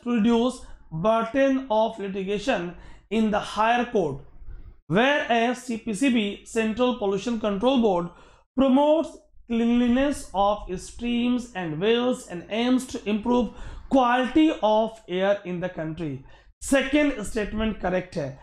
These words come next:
आइए देखते हैं फर्स्ट में खामी क्या है। फर्स्ट में why statement one is not correct। My friends, National Green Tribunal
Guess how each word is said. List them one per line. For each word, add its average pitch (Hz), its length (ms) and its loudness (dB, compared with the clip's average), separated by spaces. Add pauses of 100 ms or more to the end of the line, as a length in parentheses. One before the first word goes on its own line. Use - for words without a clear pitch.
(340)
आइए 285 240 4
देखते 277 420 2
हैं 254 200 0 (280)
फर्स्ट 277 580 0
में 233 420 -4
खामी 214 440 -2 (120)
क्या 220 160 0
है। 180 200 -4 (640)
फर्स्ट 294 400 0
में 240 440 0 (120)
why 240 160 4 (300)
statement 226 640 -2 (400)
one 233 240 2 (220)
is 208 180 -2 (220)
not 196 260 0
correct। 175 340 0 (140)
My 185 120 0
friends, 233 380 0 (480)
National 254 560 4
Green 247 320 2
Tribunal 226 480 2